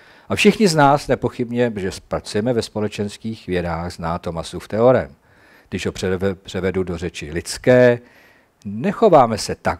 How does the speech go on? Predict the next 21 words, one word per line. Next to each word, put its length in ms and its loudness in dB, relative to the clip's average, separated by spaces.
podle 200 -4
toho, 180 -6
jaká 260 -2
společnost 840 -12
je, 280 -4
ale 160 2
podle 220 -4
toho, 300 -8
jakou 300 -12
ji 120 -10
vnímáme. 640 -4
Jestliže 260 2
ji 60 10
vnímáme 460 2
takto, 560 -2
nelze 260 4
se 200 0
nakonec 540 2
divit 320 -4
tomu, 360 -6
když 340 -8